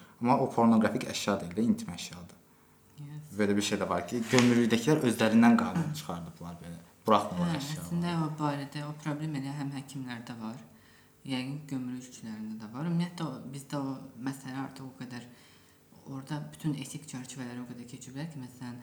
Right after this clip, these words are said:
Speaker 2: istənilən əşyaya görə, hətta bu heç intim əşya belə olmasa,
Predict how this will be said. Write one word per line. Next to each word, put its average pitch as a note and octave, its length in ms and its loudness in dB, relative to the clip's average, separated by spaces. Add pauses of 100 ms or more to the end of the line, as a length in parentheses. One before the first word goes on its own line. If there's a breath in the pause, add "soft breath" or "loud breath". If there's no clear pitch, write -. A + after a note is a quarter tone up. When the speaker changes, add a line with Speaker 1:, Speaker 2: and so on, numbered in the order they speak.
(220 loud breath)
Speaker 2:
istənilən C#3+ 580 2
əşyaya A2 400 -8
görə, G#2+ 260 -8
hətta D3 300 -10
bu B2+ 80 -8
heç A#2 240 -10
intim A#2+ 260 -10
əşya A#2+ 320 -8
belə A2 160 -8
olmasa, G#2+ 460 -12